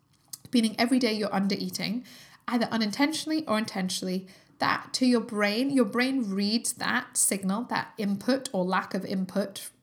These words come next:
and it, you know, food input, as s-, a stress response, as a threat, as something problematic. So I can see that a lot of the time. And another point linked to that is being underweight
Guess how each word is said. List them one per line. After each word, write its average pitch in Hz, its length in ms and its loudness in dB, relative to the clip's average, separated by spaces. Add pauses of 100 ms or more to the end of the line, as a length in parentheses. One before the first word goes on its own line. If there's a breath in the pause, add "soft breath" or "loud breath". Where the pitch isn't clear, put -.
and 190 140 -2
it, 185 180 -4
you 214 100 -2
know, 180 220 -2
food 202 320 -2
input, 190 480 -4 (460 loud breath)
as 196 600 2
s-, - 140 -4
a - 100 -8
stress - 640 2
response, 185 500 -2
as 185 180 -4
a 185 60 -2
threat, 175 300 -4
as 180 100 -6
something 180 320 -6
problematic. - 760 -12
So 185 380 0 (440 loud breath)
I - 40 -10
can 240 200 0
see 247 160 4
that 220 220 4 (240)
a 208 140 2
lot 202 200 4
of 202 80 -2
the 202 60 -6
time. 202 200 0
And 202 200 0
another 262 280 0
point 285 480 0
linked 247 340 2
to 269 140 2
that 220 200 -4
is 220 140 -2
being 196 400 -2
underweight 180 520 -2